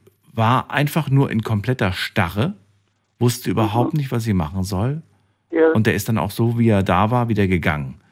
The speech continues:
Speaker 1: Und
Speaker 2: Mhm.
Speaker 1: trotzdem hat sie gesagt, "Du, ich kann nicht mehr in diese Wohnung. Ich kann nicht mehr in dieses Bett. Ich kann, ich, das kann, geht einfach nicht mehr. Das ist, ich krieg das nicht
Speaker 2: Ja,
Speaker 1: aus meinem
Speaker 2: das
Speaker 1: Kopf
Speaker 2: vielleicht
Speaker 1: raus."
Speaker 2: noch mal anders,
Speaker 1: Ja.
Speaker 2: wenn man dann den direkt so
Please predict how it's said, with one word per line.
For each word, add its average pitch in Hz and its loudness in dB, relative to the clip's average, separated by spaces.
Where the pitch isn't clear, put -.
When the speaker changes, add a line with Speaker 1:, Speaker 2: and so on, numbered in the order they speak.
Speaker 1:
Und 104 2
Speaker 2:
Mhm. - -14
Speaker 1:
trotzdem 139 2
hat 113 2
sie 113 -2
gesagt, 98 -2
"Du, - -10
ich - -12
kann 113 -8
nicht 120 -10
mehr 104 -6
in 85 -6
diese 113 -6
Wohnung. 160 -2
Ich - -6
kann 135 0
nicht 147 -2
mehr 127 2
in 113 0
dieses 113 -2
Bett. 156 -4
Ich - -10
kann, 113 0
ich, - -10
das - -10
kann, - -8
geht 170 2
einfach - -2
nicht - -10
mehr. - -6
Das - -8
ist, - -12
ich - -10
krieg - -10
das 117 -2
nicht 131 -2
Speaker 2:
Ja, 151 6
Speaker 1:
aus 165 8
meinem 156 6
Speaker 2:
das - -2
Speaker 1:
Kopf 185 8
Speaker 2:
vielleicht 180 10
Speaker 1:
raus." 143 -2
Speaker 2:
noch 175 8
mal 165 10
anders, 160 6
Speaker 1:
Ja. 170 2
Speaker 2:
wenn 165 6
man 160 2
dann 160 4
den 156 6
direkt 156 4
so 156 8